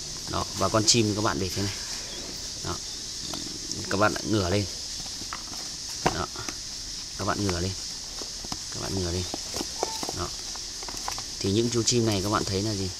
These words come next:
Mình sẽ háy cái miệng nó ra và mình đưa nó từ từ thế này. Cổ từ từ này. Các bạn nên nhớ là mình sẽ, ờ, khi con chim nó bị lỗi là một phần là các bạn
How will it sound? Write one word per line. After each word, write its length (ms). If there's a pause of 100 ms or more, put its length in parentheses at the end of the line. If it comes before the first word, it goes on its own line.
(600)
Mình 200
sẽ 340 (260)
háy 280
cái 80
miệng 200
nó 80
ra 220
và 60
mình 200
đưa 160
nó 100
từ 140
từ 200
thế 60
này. 140 (500)
Cổ 240
từ 80
từ 180
này. 100 (720)
Các 80
bạn 180
nên 120
nhớ 160
là 180
mình 240
sẽ, 300 (640)
ờ, 140
khi 300
con 180
chim 440 (180)
nó 500
bị 100
lỗi 300 (200)
là 140
một 300
phần 260
là 140
các 60
bạn 140